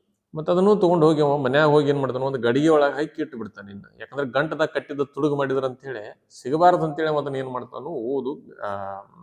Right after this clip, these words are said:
ಗಡಿಗೆ ಒಳಗ್ ಹಾಕಿ ಬಿಡ್ತಾನೆ. ಗಡಿಗೆ ಒಳಗ್ ಹಾಕಿ ಇಟ್ಟಿದ ನಂತರ ಆ ಗಡಿಗೆ ಯಾವತ್ತೂ ಅವನ ಹೆಂಡತಿ ಅದನ್ನ ನೀರ್ ತರಾಕ ಬಳಸ್-, ಬಳಸ್ತಿರೋದಿಲ್ಲ.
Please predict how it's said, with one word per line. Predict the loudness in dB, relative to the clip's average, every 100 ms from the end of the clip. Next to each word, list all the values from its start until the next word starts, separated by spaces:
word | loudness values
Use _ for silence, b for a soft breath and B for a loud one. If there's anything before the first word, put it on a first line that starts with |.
| -20 _ _ _ 0
ಗಡಿಗೆ | 2 4
ಒಳಗ್ | 4 2
ಹಾಕಿ | -2 -10 -12
ಬಿಡ್ತಾನೆ. | -16 -16 _ _ _ _ _ _ _ _ _ _ -4
ಗಡಿಗೆ | 0 2
ಒಳಗ್ | 4 2
ಹಾಕಿ | 0 -2 -4
ಇಟ್ಟಿದ | -4 -6
ನಂತರ | -6 -8 -10 -12 -16 b b b b b b _ _ _ _ _ -2
ಆ | 0 4
ಗಡಿಗೆ | 4 4 4 2 0 -6 -4 2
ಯಾವತ್ತೂ | 4 4 2 4 6 6 0 -2
ಅವನ | 0 0
ಹೆಂಡತಿ | 2 0 0 -2 -2 -4 -4
ಅದನ್ನ | -2 -2 0
ನೀರ್ | 0 0 2
ತರಾಕ | 0 0 -2
ಬಳಸ್-, | 2 2 0 -12 -16 -16 -10 -4
ಬಳಸ್ತಿರೋದಿಲ್ಲ. | -2 -2 -2 0 0 0